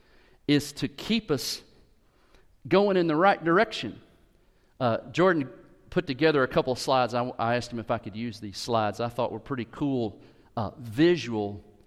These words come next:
for the purpose of church discipline and the process.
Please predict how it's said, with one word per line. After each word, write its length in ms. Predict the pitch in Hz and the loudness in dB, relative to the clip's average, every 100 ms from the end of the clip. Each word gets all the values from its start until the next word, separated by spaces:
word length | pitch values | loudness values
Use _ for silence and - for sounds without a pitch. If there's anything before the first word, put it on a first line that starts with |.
| _ | _
for 240 | _ - 123 | _ -4 -2
the 100 | 107 | -2
purpose 840 | - - 185 185 185 107 - - - _ _ _ _ _ _ _ _ - | -8 2 4 4 0 -6 -8 -12 -14 _ _ _ _ _ _ _ _ -12
of 300 | 117 113 98 | -4 -4 -4
church 420 | - - 127 - - | -6 -6 -6 -8 -8
discipline 480 | 131 - - 104 95 - - - - | -8 -8 -10 -10 -10 -20 -20 -10 -4
and 160 | 123 | -4
the 40 | 117 | -4
process. 840 | - 170 170 - 113 - - - | 2 4 4 -2 -10 -10 -16 -18